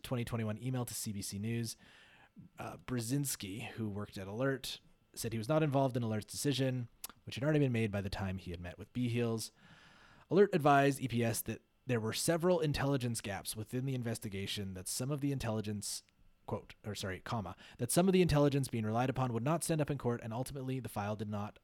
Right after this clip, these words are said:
meet alert's mandate for intake, Brzezinski wrote.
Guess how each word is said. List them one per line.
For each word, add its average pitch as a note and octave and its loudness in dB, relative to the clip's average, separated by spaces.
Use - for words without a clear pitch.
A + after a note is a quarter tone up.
meet G#2+ -8
alert's G#2 -6
mandate F2+ -10
for - -16
intake, - -12
Brzezinski - -16
wrote. C3+ -18